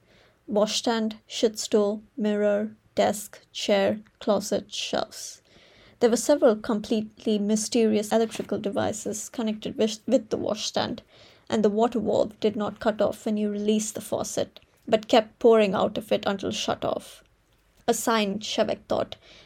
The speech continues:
either of great faith in human nature or of great quantities of hot water. Assuming the latter, he washed all over,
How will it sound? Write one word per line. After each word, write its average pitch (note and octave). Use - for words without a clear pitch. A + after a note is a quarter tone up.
either A3
of G#3+
great A3
faith G3+
in G#3+
human G#3
nature -
or G#3
of G#3
great G#3+
quantities -
of A3
hot -
water. -
Assuming B3
the G#3
latter, G#3+
he A3
washed G#3
all -
over, -